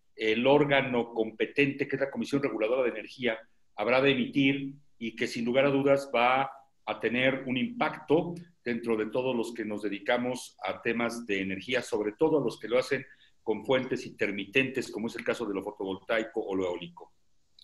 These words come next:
Nosotros venimos a explicar las actividades que estamos desarrollando respecto de sistemas de generación,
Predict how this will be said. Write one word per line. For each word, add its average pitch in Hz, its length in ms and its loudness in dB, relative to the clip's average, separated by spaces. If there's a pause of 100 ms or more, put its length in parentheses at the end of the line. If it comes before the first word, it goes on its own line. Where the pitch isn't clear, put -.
(300)
Nosotros 156 360 0
venimos 147 420 2
a 113 560 2
explicar 170 800 0 (400)
las 113 180 -2
actividades 131 500 2
que - 80 -8
estamos 120 320 -2
desarrollando 127 840 0 (800)
respecto 120 580 2
de 120 120 2
sistemas 139 480 2
de 120 100 -2
generación, 123 680 2